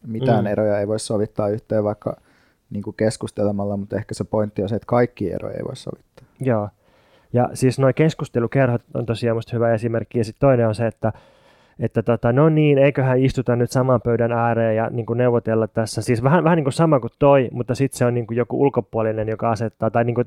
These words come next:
Speaker 2: mulla ala-asteella jäi mieleen koulukiusaamis-, ää, sovittelut silleen, että kiusaaja ja kiusattu, niin nyt istutte ja juttelette tämän asian, niin sekin on semmoinen, että eihän sitä voi sovittaa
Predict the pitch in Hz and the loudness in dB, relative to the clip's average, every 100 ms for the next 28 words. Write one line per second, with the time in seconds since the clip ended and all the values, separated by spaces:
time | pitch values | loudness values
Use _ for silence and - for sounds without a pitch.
0 | - 147 135 135 127 - 107 _ - 139 | -4 -4 0 2 0 -4 -16 _ 0 4
1 | 123 113 - 117 117 117 120 117 117 113 | 4 2 0 2 2 2 2 2 0 0
2 | 135 127 113 - 107 - 107 107 101 - | 2 2 0 -4 -8 -6 -8 -8 -12 -16
3 | _ _ _ _ _ _ - 107 107 107 | _ _ _ _ _ _ -10 -4 -2 -2
4 | 135 120 110 - 113 107 - 110 107 - | 0 0 0 -2 -4 -4 -2 -2 -2 2
5 | 180 175 165 135 - 139 120 117 - 113 | 2 4 4 2 2 0 0 -4 -6 -4
6 | 113 117 160 - _ - - 147 - 123 | -2 0 -2 -2 _ -10 -4 -2 -2 -4
7 | - 117 120 120 - 107 - 107 104 104 | 0 0 0 -2 -2 -4 -4 -6 -6 -6
8 | 104 110 104 104 131 120 110 107 104 101 | -8 -8 -6 -4 -4 -2 -2 -4 -6 -6
9 | 98 - 107 - - 101 95 107 101 - | -10 -10 -10 -10 -10 -8 -6 -6 -6 -6
10 | 107 104 - | -8 -8 -12